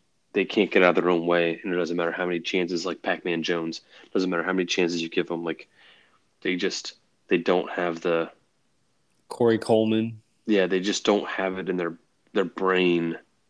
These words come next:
Speaker 1: is not, there's, I don't know, like, the correct way to say it, but some people are just more,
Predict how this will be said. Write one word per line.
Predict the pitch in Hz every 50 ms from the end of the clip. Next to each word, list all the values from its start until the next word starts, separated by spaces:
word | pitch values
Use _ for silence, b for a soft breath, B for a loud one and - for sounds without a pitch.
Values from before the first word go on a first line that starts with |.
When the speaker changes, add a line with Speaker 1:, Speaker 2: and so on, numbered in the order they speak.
| _
Speaker 1:
is | - 92 82 82
not, | 92 90 87 87 82 - - - - - _ _ _ _ _ _ _ _
there's, | - 104 90 - - - - - - -
I | - 107
don't | 104 98 92
know, | 90 87 - - 95 92
like, | 85 -
the | - 87
correct | - - - - - 90 82 - -
way | - 87 85
to | 78
say | - - - 92 87 85
it, | 82 -
but | - 87 - - b b b b b b b b b b _
some | - - 110 98
people | - 113 107 - 101
are | 98 98
just | 92 - -
more, | 87 87 87 87 90 90 90 90 87 87 -